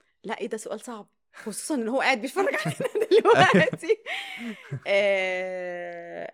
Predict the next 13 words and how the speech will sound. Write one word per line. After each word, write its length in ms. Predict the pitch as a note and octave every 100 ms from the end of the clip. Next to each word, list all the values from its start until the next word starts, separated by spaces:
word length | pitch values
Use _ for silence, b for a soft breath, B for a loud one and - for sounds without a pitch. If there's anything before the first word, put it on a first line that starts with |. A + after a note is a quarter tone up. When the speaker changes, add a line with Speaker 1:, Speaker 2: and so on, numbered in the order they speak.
| -
Speaker 1:
بص، 360 | G3 D#4+ -
هو 280 | A3+ A3+ A3+
أنا 240 | D4 C#4 -
مبدئي 720 | A3+ G#3 F3 B3+ - C4 A#3+
كأم 540 | A3+ - - C#4+ D#4 D4
إن 260 | - G#3
أنا 260 | G3+ A3+ B3+
ما 160 | B3 G3
بعملش 580 | F#3 F#3+ A#3+ C4 -
نوع 240 | G#3+ A3 A#3
من 160 | A3
أنواع 460 | - G3 G#3 A#3 A3+
التسلط 1200 | F#3+ G3 F#3+ F#3+ F#3 F#3 A3+ - B3+ C4+ E4 -